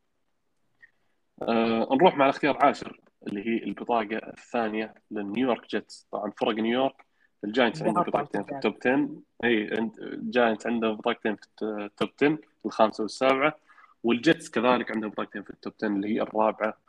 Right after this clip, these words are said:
Speaker 1: والعاشرة. فوين تشوف الجيتس ممكن يروح حسام؟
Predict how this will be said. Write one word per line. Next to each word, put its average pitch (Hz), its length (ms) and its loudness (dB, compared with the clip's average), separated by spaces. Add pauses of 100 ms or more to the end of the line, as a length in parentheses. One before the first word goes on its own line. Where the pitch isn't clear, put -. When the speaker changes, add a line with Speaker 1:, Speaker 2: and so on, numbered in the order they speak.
(400)
Speaker 1:
والعاشرة. 104 580 2 (560)
فوين 120 500 2
تشوف 151 340 -6 (120)
الجيتس 123 360 -6
ممكن 113 200 -8
يروح 104 280 -4
حسام؟ 104 300 -12